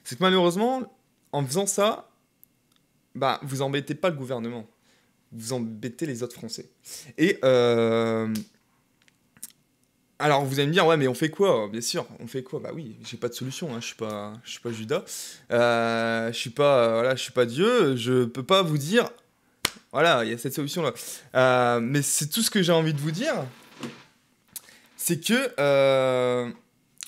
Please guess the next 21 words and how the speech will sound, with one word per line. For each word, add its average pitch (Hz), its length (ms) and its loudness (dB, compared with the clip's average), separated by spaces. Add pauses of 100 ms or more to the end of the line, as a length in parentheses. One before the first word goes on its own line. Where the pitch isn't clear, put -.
Posez-vous 165 340 0
quand 208 100 2
même 180 100 2
les 147 80 0
bonnes 156 180 0
questions. 170 320 -8 (360)
C'est-à-dire, 143 380 -8
vous 127 120 -6
bloquez 151 500 -8 (240)
les 139 120 -6
autres 165 100 -2
Français. - 260 -8
Et - 40 -6
le 151 60 -6
problème, 247 200 -2
c'est 175 120 -4
que - 60 -4
ça 151 100 2
divise 220 420 -6
la 165 100 -2
France. - 460 -16